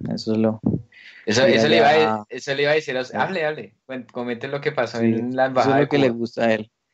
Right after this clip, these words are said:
Speaker 1: ir allá a asediar embajadas, como, como le, como le aprendió a,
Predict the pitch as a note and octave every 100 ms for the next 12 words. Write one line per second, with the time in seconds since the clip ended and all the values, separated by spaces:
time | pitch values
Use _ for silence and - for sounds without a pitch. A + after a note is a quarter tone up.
0 | _ - A#2+ A#2 A2+ A#2 A2 A2 A#2 A2
1 | A2+ A#2 - - A#2 A#2 A#2 A2+ G#2+ A2
2 | A#2 C3 B2+ A#2+ G3+ - B2+ A#2 A#2 A#2
3 | _ _ _ _ _ _ _ _ - C3
4 | A2+ A2+ A2 G#2+ G#2 - - B2 A#2 A#2
5 | A#2 A#2 A2 G#2+ A2 G#2+ A2 A2 G#2+